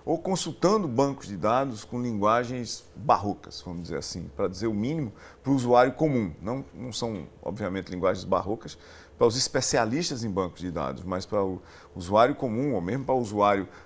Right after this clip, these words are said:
altamente treinado como um P H D em física, que precisava consultar um banco de dados, ele tinha que gastar uma quantidade considerável do tempo que ele devia estar <laughs> usando pra física em processamento de informação. A web resolveu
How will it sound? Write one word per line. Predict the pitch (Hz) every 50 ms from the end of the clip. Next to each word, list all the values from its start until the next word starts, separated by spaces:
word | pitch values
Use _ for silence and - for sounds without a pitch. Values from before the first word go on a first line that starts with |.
| -
altamente | - - 151 180 170 175 151 135 131 123
treinado | - - 113 104 95 95 95 95 90 82
como | 80 - 95 90 90 90
um | 87
P | 82 - 101 92
H | 92 92 90
D | 87 101 123
em | 135 131
física, | - - 104 95 82 - - 85
que | - - - -
precisava | - - - - - - 107 101 101
consultar | 98 - 95 92 - 90 82 - 87
um | 85 85
banco | 82 87 90 -
de | 85 87
dados, | 80 87 98 120 139 147 - - - - - - - -
ele | 101 98
tinha | - - 113 120 117
que | - - 123
gastar | 110 101 95 90 120 120 107 - - - 113 110 120 135
uma | 147 151 139 120
quantidade | - 117 110 87 98 98 90 -
considerável | - 131 131 131 123 113 107 104 98 92
do | 87
tempo | - - 87 76 -
que | - 95
ele | 87 92
devia | 95 98 87 104 117 110
estar | 110 - - -
<laughs> | 123
usando | 98 87 95 92 90 85
pra | - 95 87 87 - - - -
física | - - - - 120 156 175 160 170 175 - 175 175 - - - - - - - -
em | 101 110 120 127 139 143 139 - - - -
processamento | - 123 120 120 127 110 131 110 104 113 120 -
de | 110 117
informação. | 110 - 120 127 131 123 - 90 67 65 - - -
A | 95 104
web | 98 98 107 110 110 113
resolveu | 107 120 113 104 117 117 101 90 98 98 101 107